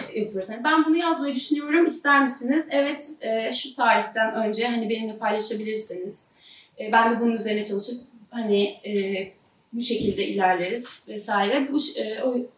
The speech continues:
yani, o yüzden aslında birazcık daha ben kendi yükümü hafifletmeye yönelik bir sistem kurdum, e, son üç yılda.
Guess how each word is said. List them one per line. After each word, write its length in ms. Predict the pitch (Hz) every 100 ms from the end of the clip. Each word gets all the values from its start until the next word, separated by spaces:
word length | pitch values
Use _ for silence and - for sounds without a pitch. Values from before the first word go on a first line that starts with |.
| _
yani, 240 | 233 233 294
o 20 |
yüzden 380 | 240 269 320 359 - -
aslında 400 | 254 247 262 -
birazcık 480 | 277 254 247 254 -
daha 240 | 277 285
ben 260 | 277 294 294
kendi 300 | 277 254 285
yükümü 420 | 269 - 226 202
hafifletmeye 680 | 202 - 202 202 - 202 196
yönelik 360 | 196 196 208 196
bir 80 |
sistem 560 | 202 214 - 190 190 196 - _ _
kurdum, 460 | 233 202 196 - - _ -
e, 180 | 202 196
son 380 | - 214 208 214
üç 180 | -
yılda. 520 | 196 190 202 254 254